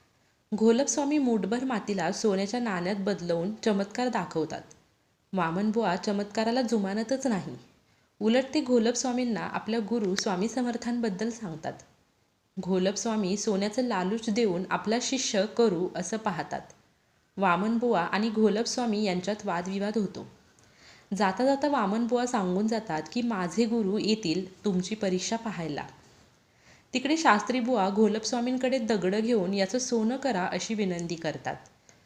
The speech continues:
"अर्ध सोनं आम्ही घेऊ," अशा अटीवरती घोलप स्वामी आपले प्रयत्न सुरू करतात. पण काही केल्या त्यांना यशच मिळत नाही.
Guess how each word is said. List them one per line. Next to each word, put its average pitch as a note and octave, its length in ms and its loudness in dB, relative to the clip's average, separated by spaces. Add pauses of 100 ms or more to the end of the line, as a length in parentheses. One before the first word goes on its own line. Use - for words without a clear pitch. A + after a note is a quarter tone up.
(340)
"अर्ध G3+ 320 4
सोनं C4 380 2
आम्ही G#3 320 4
घेऊ," B3 280 6
अशा A3 300 0
अटीवरती A#3 680 0 (360)
घोलप G#3+ 340 4
स्वामी A#3+ 380 0
आपले G3 280 0
प्रयत्न F#3 460 0
सुरू A3 300 0
करतात. D3+ 380 -4 (880)
पण C#4 120 2
काही B3 340 0
केल्या G#3 440 0 (280)
त्यांना A3 220 4
यशच B3 480 0
मिळत G#3+ 260 0
नाही. C#3+ 180 -4